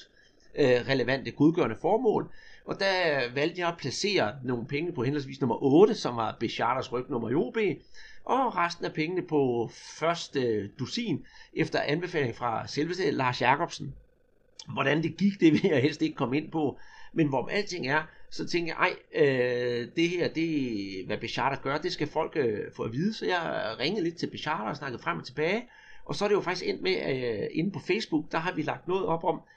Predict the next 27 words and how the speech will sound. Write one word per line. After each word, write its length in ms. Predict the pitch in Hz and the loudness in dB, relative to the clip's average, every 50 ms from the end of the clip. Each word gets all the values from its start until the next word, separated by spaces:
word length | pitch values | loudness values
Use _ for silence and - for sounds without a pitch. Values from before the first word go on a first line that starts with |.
| - - - | -18 -6 0
hvad 160 | 147 151 151 | 0 0 2
Bechata 640 | - 151 135 - - - 131 110 113 139 170 190 175 - - - | 2 0 0 0 -2 -4 -4 -4 -2 -2 -2 -4 -6 -12 -8 -4
gør 380 | - 131 139 160 165 165 - - - | 0 2 2 2 2 0 -4 -8 -4
af 300 | - 139 123 107 101 - - - | -2 -2 0 -2 -2 -4 -4 0
godgør-, 440 | 139 165 185 - - 147 - 104 | 0 0 0 0 -2 -2 -2 -4
godgørende 520 | - - 143 151 - - - - 139 120 113 | -4 0 2 2 2 2 0 -2 -2 -2 -6
ting 280 | - - 170 175 175 - - | -6 -4 -4 -4 -4 -6 -2
oppe 300 | - 143 156 151 175 170 | 0 2 2 2 0 -2
i, 240 | - - - 139 127 | -4 -4 -2 0 0
øh, 100 | 113 - | 0 -2
den 100 | 123 120 | -4 -6
lille 220 | 127 151 165 151 | -6 -6 -6 -4
nordøstbrasilianske 640 | 135 127 139 147 - - 156 - - - 110 - - | -4 -4 -4 -6 -6 -8 -8 -8 -6 -8 -8 -8 -8
by 160 | 143 165 - - | -8 -8 -6 -6
Maranguape. 800 | 147 135 131 127 117 117 107 - - 120 131 151 - - 120 - - - - - - - - | -6 -2 0 0 0 -2 -4 -6 -4 -4 -4 -4 -4 -6 -8 -8 -10 -16 -20 -20 -20 -20 -10
Og 100 | - - | -6 -6
der 60 | 151 | -6
står 280 | 147 - 196 165 151 151 | -4 -2 -2 0 0 0
også 120 | 151 151 | 0 -2
lidt 100 | 170 175 | -4 -6
om 60 | - 135 | -6 -6
de 80 | 127 | -8
sociale 460 | 123 - - - - 175 170 139 127 | -8 -10 -8 -6 -6 -6 -4 -6 -6
forhold 540 | - - 131 135 147 156 151 151 151 131 - | -8 -4 -2 0 0 0 0 -2 -2 -4 -4
og 160 | 98 - - | -6 -8 -8
de 80 | 165 165 | -8 -10
problemer, 640 | - - 123 - - - - 170 202 185 160 120 | -10 -10 -16 -18 -18 -10 -6 -4 -2 -2 -2 -4